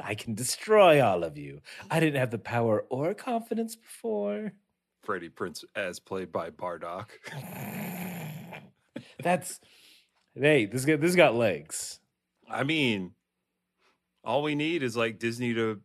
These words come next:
Speaker 2: buy Dragon Ball for some reason, and
Speaker 1: No,
Speaker 2: then
Speaker 1: please don't. <laughs>
Speaker 2: Yeah, Disney, don't do that.
Speaker 1: I
Speaker 2: Yeah,
Speaker 1: mean,
Speaker 2: stay,
Speaker 1: it
Speaker 2: Disney, I watched Visions. You guys can leave anime alone for a while. <laughs>
Speaker 1: Dan-, shot,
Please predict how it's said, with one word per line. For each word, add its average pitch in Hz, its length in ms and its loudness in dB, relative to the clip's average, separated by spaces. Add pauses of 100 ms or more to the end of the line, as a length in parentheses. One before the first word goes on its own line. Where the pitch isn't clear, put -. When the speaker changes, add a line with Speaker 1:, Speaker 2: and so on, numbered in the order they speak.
(100)
Speaker 2:
buy 110 420 0
Dragon 113 460 2
Ball 98 360 0
for 110 140 -8
some 104 260 -6
reason, 104 320 -4
and 101 120 -4
Speaker 1:
No, 101 40 -6
Speaker 2:
then 101 120 -8
Speaker 1:
please 98 200 -6
don't. 85 280 -12
<laughs> - 40 -20 (480)
Speaker 2:
Yeah, 92 100 -16
Disney, 101 280 -10
don't 113 220 -12
do 95 120 -18
that. - 240 -14 (1000)
Speaker 1:
I 98 60 -10
Speaker 2:
Yeah, 104 100 0
Speaker 1:
mean, 98 100 -2
Speaker 2:
stay, 147 200 4
Speaker 1:
it 143 180 -6
Speaker 2:
Disney, 151 320 0
I 135 100 4
watched 143 280 4
Visions. 117 580 -2 (380)
You - 80 -10
guys 120 180 2
can 110 160 -4
leave 104 160 -2
anime 92 280 -4
alone 90 420 -6
for 90 180 -4
a 98 80 0
while. 127 520 0 (180)
<laughs> - 180 -20
Speaker 1:
Dan-, 107 300 -2
shot, 160 460 4